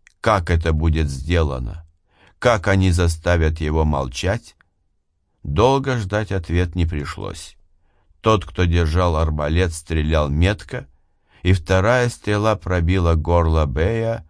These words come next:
ровно посередине. Он закашлялся, подавившись кровью,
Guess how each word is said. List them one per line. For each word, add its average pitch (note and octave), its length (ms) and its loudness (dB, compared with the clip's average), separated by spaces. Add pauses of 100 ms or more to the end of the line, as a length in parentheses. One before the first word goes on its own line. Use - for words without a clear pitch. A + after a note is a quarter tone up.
(380)
ровно F#2+ 520 2
посередине. C#2+ 920 -4 (720)
Он F2+ 220 6
закашлялся, D#2+ 880 0
подавившись D#2+ 720 0
кровью, A2+ 680 -4